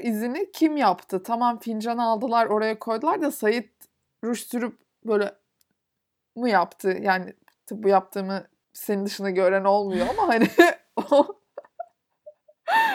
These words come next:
şeyi, fincanı öpme efekti yaptım. Öyle fincana iz bırakmışlar ve her şeyi koymuşlar aslında.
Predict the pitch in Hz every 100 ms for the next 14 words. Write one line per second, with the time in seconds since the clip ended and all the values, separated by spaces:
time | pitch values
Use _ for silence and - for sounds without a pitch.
0 | 605 427 - 247 240 233 226 233 233 220
1 | 220 220 220 202 196 208 214 - 202 196
2 | 214 196 170 - 185 214 _ - - 359
3 | - _ - 208 233 302 294 254 247 247
4 | 294 330 - 254 277 233 226 202 196 185
5 | - 254 311 392 294 330 - _ - 254
6 | 262 262 233 285 - 453 453 427 - 440
7 | 440 254 262 - 208 196 185 190 240